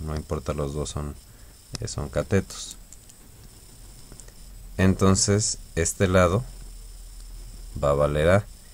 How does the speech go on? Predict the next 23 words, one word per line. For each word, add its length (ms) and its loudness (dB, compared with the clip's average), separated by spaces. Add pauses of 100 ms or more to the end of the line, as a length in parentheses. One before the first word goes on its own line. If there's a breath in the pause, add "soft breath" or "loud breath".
(160)
y 100 -2
por 300 2
comparación 800 4 (2250)
vemos 380 0
que 160 0
es 140 -2
exactamente 760 -4
lo 120 -2
mismo. 340 2
Entonces 640 -4
A, 240 2 (1040)
A 180 0
va 140 2
a 40 6
valer 480 2 (520)
raíz 400 -2
cuadrada 560 4
de 160 -2
X 280 -6
al 140 -4
cuadrado 460 0
menos 460 -4
uno. 220 2